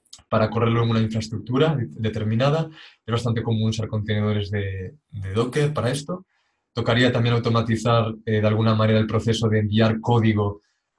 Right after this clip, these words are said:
a producción para liberar una nueva versión de tu producto con esta nueva funcionalidad. Y por último, ya quedaría configurar la infraestructura en la nube protegiéndolo con contraseñas, inicios de sesión, eh,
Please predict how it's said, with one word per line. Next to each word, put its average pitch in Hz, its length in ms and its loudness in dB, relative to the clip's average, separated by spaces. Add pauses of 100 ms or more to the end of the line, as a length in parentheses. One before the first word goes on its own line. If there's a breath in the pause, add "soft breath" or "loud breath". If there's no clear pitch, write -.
a 120 80 0
producción 110 800 0
para 107 160 2
liberar 107 420 4
una 107 140 0
nueva 107 180 2
versión 110 460 0
de 110 80 2
tu - 140 -4
producto 110 400 0
con 107 120 -4
esta 107 220 -4
nueva 101 180 -2
funcionalidad. 101 640 -4 (680)
Y 120 80 -2
por 120 180 0
último, 139 400 4
ya 127 160 2
quedaría 123 380 4
configurar 110 840 2
la 110 120 -2
infraestructura 107 640 -4
en 113 80 4
la 113 80 2
nube 117 240 2
protegiéndolo 110 800 -2
con 95 420 -6
contraseñas, 110 1040 2 (360)
inicios 110 340 2
de 104 80 0
sesión, 110 800 4 (340 loud breath)
eh, 95 500 0